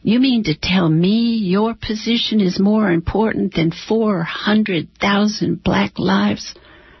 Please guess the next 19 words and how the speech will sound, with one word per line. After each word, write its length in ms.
Mister 280
Humphrey, 580
I'm 160
gonna 200
pray 420
to 100
Jesus 760
for 80
you. 460
Yes. 600
Oh, 120
yes, 340
I 140
dare 340
you 720
to 140
be 460
Fannie 300
Lou. 400